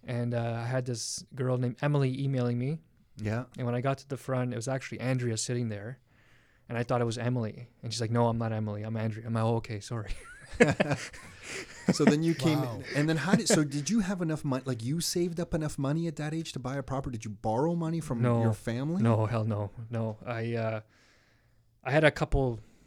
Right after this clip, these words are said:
Speaker 1: thousand dollars. I'm literally a couple thousand dollars kinda lying around. And, um, at the time when I was actually going to buy the property,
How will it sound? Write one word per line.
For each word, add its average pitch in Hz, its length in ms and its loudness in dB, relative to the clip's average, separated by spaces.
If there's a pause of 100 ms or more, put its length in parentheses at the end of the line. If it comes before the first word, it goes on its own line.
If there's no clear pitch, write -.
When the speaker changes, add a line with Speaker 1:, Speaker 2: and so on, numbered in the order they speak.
(360)
Speaker 1:
thousand 120 320 0
dollars. 117 440 2
I'm 120 300 0
literally 113 340 0
a 107 40 -4
couple 117 240 -6
thousand 113 320 -4
dollars 110 480 -6 (640)
kinda 110 420 -2
lying 117 320 -2
around. 113 420 -2 (540)
And, 113 400 -4
um, 110 440 -4 (1500)
at 131 140 -4
the 131 80 0
time 139 400 2
when 120 100 2
I 117 80 0
was 117 140 -2
actually 123 380 -4
going 120 340 -2
to 123 80 -8
buy 117 240 -4
the 117 80 -6
property, 117 580 -2